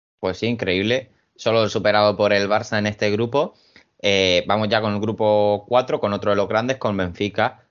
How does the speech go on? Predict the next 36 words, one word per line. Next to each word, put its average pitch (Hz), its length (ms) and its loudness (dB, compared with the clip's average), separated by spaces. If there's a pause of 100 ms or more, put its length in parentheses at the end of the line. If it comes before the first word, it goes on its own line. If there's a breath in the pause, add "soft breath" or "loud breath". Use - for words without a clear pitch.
también 95 640 -4
claro 110 340 2
líder 98 340 0
del 90 360 -2
grupo, 113 520 -4 (340 soft breath)
eh, 98 200 0
seguido 101 360 0
de 117 60 0
Huracán, 101 420 2
el 104 60 -2
representante 95 760 -2
ucraniano, 98 680 -2
que 92 100 -2
ha 90 40 0
hecho 98 240 -4
muy 92 360 -2
buen 95 200 -2
papel 90 400 -2 (260 soft breath)
en 95 180 -2
esta 95 320 -2
main 98 260 -2
round, 127 360 0 (260)
el 90 180 -4
tercer 104 340 -2
clasificado, 113 580 0
y 123 60 4
aquí 92 200 -2
sí 98 140 -4
que 95 100 -2
puede 98 160 0
haber 98 280 0
también 101 280 -2
un 95 120 -4
poco 101 240 -2
de 98 80 0
sorpresa, 113 580 -2